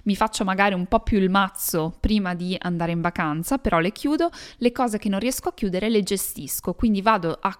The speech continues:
comunicare in modo chiaro a che punto sono, faccio i miei passaggi di consegna, in modo che, anche se in un qualche modo dovessi rimanere connesso,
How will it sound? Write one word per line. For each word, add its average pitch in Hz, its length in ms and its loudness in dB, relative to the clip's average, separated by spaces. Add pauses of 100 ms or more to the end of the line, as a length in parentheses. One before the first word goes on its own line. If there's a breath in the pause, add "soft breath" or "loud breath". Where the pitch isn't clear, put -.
comunicare 214 920 2
in 170 80 -2
modo 202 320 2
chiaro 190 480 2 (260 loud breath)
a 180 120 -4
che 196 120 -4
punto 226 360 4
sono, 220 420 0
faccio - 280 -8
i 190 40 -4
miei 190 140 -4
passaggi 185 460 -4
di 185 120 -6
consegna, 180 640 -4 (400 loud breath)
in 370 180 0
modo 208 360 4
che, 170 500 -4
anche 339 360 -4
se - 160 0
in 208 60 2
un 202 140 2
qualche 254 340 0
modo 196 280 2
dovessi 180 400 0
rimanere 185 440 -2
connesso, 165 840 -6